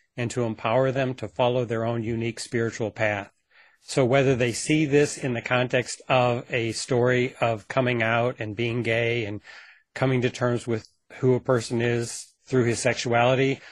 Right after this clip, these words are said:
or whether they see the more general theme of self-acceptance, that's what I want. I want people to live the life they dream,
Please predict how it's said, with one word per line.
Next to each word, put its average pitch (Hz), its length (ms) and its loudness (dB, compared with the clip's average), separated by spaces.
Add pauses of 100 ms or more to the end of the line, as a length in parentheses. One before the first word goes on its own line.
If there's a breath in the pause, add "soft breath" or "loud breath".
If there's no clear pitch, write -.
(160 loud breath)
or 131 140 4
whether 127 260 4
they 120 160 0
see 135 260 0
the 123 120 0
more 120 180 0
general 135 760 -2 (500)
theme 143 420 0 (100)
of 120 420 0
self-acceptance, 131 1000 0 (340 soft breath)
that's 127 300 2
what 123 120 2
I 117 120 4
want. 107 340 -4
I 120 40 -6
want 117 240 -2
people 123 240 -4
to 117 140 -4
live 127 340 0
the 139 100 0
life 127 300 0
they 131 140 2
dream, 120 480 -4